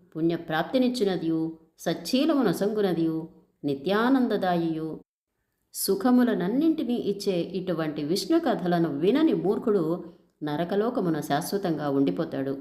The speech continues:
మాట, వర్ణము, ఛందము లేకపోయినా, సంలక్షణ శూన్యమైనను, కథ అందంగా లేకపోయినా, విభేదముగా ఉన్నా, సందేహాస్పదమైన,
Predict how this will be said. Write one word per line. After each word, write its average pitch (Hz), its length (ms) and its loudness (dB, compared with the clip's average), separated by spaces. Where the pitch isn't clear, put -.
మాట, 196 380 2
వర్ణము, 180 800 0
ఛందము 190 600 0
లేకపోయినా, 165 840 0
సంలక్షణ 226 680 2
శూన్యమైనను, 175 840 2
కథ 175 260 0
అందంగా 202 540 2
లేకపోయినా, 156 840 -2
విభేదముగా 220 640 4
ఉన్నా, 156 460 -2
సందేహాస్పదమైన, 180 1400 0